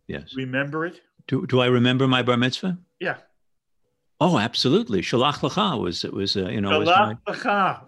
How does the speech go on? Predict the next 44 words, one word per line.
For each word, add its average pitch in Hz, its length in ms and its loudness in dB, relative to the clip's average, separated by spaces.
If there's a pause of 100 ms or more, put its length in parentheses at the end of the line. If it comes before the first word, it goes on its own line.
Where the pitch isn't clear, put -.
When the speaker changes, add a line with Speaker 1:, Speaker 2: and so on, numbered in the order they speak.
Speaker 1:
Shalach 170 480 2
Lecha, 107 380 0
yes. 85 380 -10 (260)
Speaker 2:
But 170 160 0
you 175 100 -2
remember 202 400 -2
the 185 140 -2
event 165 340 -4
as 143 140 -6
a 131 80 -2
lovely 151 340 -2
event? 175 380 -4 (480)
Speaker 1:
Oh, 139 140 4
absolutely, 98 800 0
yes. - 420 -16
It, 95 140 -4 (100)
it - 180 -8
was 90 480 -8 (120)
extremely 139 560 2
important 95 500 -2
to - 80 -12
my 80 160 -10
parents. 80 800 -10 (280)
Uh, 78 440 -12 (120)
after 147 380 0
my 107 180 2
bar 90 200 0
mitzvah, 80 520 -4
I 92 160 -4
was 90 220 -4
in 95 80 -4
a 90 60 -4
little 104 240 -2
class 92 440 -4
with 82 140 -10
Rav 82 260 -8
Soloff, 95 600 -2 (100)
a 76 100 -10
rabbi 78 380 -6
that 78 120 -10
would 82 140 -8
meet 87 200 -4
after 87 320 -8
services. 82 680 -6